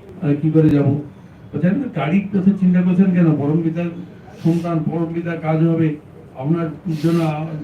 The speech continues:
চিন্তা করছেন তিনি, আপনি বসুন এখানে।" বলে হঠাৎ ফোন করলো, একটা অ্যাম্বুলেন্স চলে আসলো,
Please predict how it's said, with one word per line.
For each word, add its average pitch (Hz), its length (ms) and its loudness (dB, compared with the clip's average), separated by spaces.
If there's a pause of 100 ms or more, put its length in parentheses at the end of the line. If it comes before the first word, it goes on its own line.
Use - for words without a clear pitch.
(100)
চিন্তা 165 220 -2
করছেন 160 360 2
তিনি, 139 240 4 (720)
আপনি 160 200 4
বসুন 165 380 6
এখানে।" 120 280 -4 (580)
বলে 147 260 -2
হঠাৎ 160 340 -2 (340)
ফোন 143 200 -2
করলো, 151 240 0 (520)
একটা 135 160 -8 (640)
অ্যাম্বুলেন্স 139 460 -2
চলে 117 340 -8
আসলো, - 300 -10